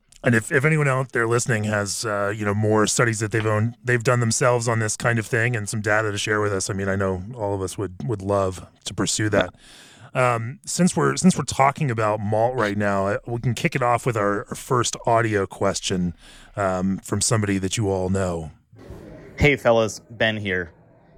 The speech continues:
Speaker 2: Thanks for sharing so much great info in that first podcast. I have a ton of questions that I'd love to ask you all, but there was one thing for each of you that I especially wanted to follow up about from the first pod. The first set of questions is for Vinny and has to do with fan and shelf stability in I P As.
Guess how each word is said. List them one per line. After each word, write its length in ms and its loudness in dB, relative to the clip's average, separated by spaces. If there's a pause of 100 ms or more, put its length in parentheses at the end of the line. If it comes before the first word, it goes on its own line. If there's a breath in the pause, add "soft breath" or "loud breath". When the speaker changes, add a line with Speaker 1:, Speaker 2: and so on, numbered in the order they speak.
(160)
Speaker 2:
Thanks 260 0
for 100 -6
sharing 260 0
so 240 0
much 200 0
great 180 0
info 320 -6
in 100 -4
that 200 -4
first 200 -6
podcast. 640 -4 (240)
I 60 -4
have 40 -4
a 80 -6
ton 220 -2
of 80 -4
questions 380 2
that 80 2
I'd 80 2
love 120 4
to 140 -2
ask 300 0
you 80 -2
all, 320 -2 (260 soft breath)
but 100 -6
there 80 2
was 120 -2
one 300 0
thing 240 -4
for 120 -8
each 220 -6
of 60 -10
you 160 -6
that 80 -2
I 60 2
especially 440 -2
wanted 240 -2
to 60 -8
follow 340 2
up 160 0
about 280 -4
from 100 -10
the 60 -8
first 320 -8
pod. 340 -2 (1000 soft breath)
The 60 -8
first 260 2
set 100 2
of 60 -10
questions 280 2
is 60 -10
for 140 -6
Vinny 480 -4 (120)
and 100 -6
has 240 0
to 60 -12
do 120 -4
with 140 -4
fan 440 -2
and 200 -8
shelf 260 0
stability 420 -6
in 80 -6
I 100 -4
P 180 -8
As. 360 -6